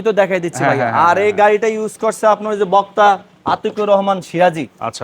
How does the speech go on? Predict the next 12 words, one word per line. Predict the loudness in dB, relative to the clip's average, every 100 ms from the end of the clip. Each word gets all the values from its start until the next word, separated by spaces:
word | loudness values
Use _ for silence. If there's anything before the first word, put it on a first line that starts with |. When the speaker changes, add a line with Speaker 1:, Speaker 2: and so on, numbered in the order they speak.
| -12
Speaker 2:
আচ্ছা। | -12 -18 -6 0
Speaker 1:
ওনার | 0 2
Speaker 2:
বুঝতে | 0
Speaker 1:
কাছ | -2
Speaker 2:
পারছি। | -6
Speaker 1:
থেকে | -2 -2
আমি | -2 -4 -6
আনছি, | -6 -8 -8 -6
উনি, | -8 -8 -10 -12 _ -20 -20 -18 -10
উনি | -8 -6 -8 -10 -4
প্রথম | -4 -2 -2 -4 -2
ফার্স্ট | -2 -2